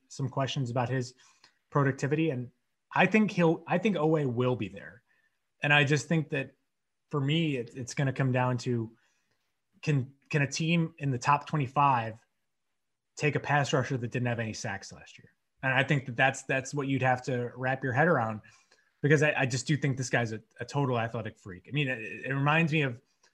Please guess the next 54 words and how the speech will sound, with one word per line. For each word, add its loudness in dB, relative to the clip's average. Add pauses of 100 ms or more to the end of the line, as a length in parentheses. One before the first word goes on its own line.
(220)
what 0
was, 2
who -4
was 4
the 2
guy 6
with 0
the -8
Bears? -8
Like, -10
Leonard 0
Floyd, -2
like, -10
that -6
kind -4
of -6
pass -4
rusher, -4
like, -10
the -18
super -4
athletic -4
guy -6
who -6 (380)
turned 4
out 4
to -8
be 2
super, -6 (460)
a -6
really 0
good -2
player 0
for -14
the -12
Bears -8
these -14
last -10
few -10
years. -8
And, -12
and -8
it's -6
one 2
of 2
those 4
where 2 (720)
it's 0
more 8
about 4
trusting 2
your -2
coaching 0
ability -6